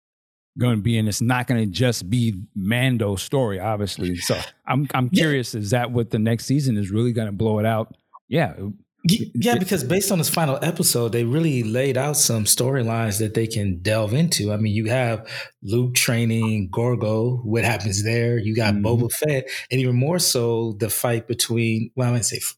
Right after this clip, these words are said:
Speaker 2: the, the impending fight between, uh, the Mandalorian and I can't think of her name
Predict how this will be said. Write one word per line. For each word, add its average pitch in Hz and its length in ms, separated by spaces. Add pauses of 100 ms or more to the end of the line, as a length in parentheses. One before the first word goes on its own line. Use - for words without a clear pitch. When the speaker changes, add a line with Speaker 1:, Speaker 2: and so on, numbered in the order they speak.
(200)
Speaker 2:
the, 175 300 (360)
the 151 100
impending 143 400
fight 127 320
between, 120 640
uh, 110 340
the 107 100
Mandalorian 117 840
and 110 180
I 104 60
can't 123 260
think 113 140
of 98 60
her 107 100
name 107 440